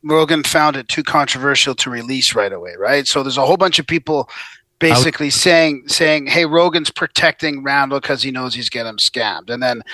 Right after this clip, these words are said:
Speaker 1: a bunch of other people are like, "No, Rogan doesn't wanna release it 'cause it's, they're trying to vet the whole thing first before they release it." Randall still thinks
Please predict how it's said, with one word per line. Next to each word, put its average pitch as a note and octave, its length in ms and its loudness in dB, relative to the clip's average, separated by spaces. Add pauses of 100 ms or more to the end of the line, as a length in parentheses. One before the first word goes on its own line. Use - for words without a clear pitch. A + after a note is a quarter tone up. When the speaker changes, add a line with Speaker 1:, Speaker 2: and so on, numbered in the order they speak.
(200)
Speaker 1:
a D3+ 80 0
bunch D#3+ 240 0
of D#3+ 60 2
other E3+ 180 4
people D#3+ 240 2
are D3+ 60 2
like, D3 240 -2
"No, C#3+ 280 2
Rogan D#3 380 0
doesn't D#3 220 -2
wanna D3 180 0
release C#3+ 300 -4
it D3+ 60 -4
'cause C#3 260 0
it's, B2+ 240 -4 (320)
they're D3 100 0
trying D3+ 280 2
to C#3+ 60 0
vet D3 300 0
the C#3+ 120 -2
whole C#3 200 0
thing C#3 260 -4
first - 560 0
before C3+ 320 0
they C3 120 -2
release B2 360 -4
it." G#2+ 120 -10
Randall G3 420 4
still F#3 240 0
thinks E3+ 400 -2